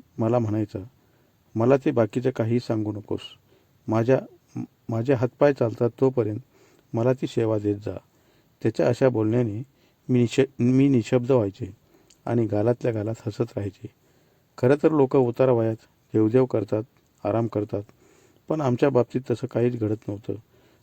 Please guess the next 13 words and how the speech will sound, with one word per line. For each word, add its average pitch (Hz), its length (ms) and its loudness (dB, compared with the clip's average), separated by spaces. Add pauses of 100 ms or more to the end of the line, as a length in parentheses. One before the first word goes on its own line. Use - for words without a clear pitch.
अखेर 147 280 2
या 135 200 6
वयातही 120 460 2
त्याच्या 120 380 0 (600)
या 139 140 -2
छंदाची 117 540 0 (160)
मी 117 120 -2
सवय 127 340 2
लावून 110 260 -2
घेतली 104 320 -10 (580)
आणि 117 220 2
रिटायरमेंटचं 117 680 0 (120)
आयुष्य 110 340 -4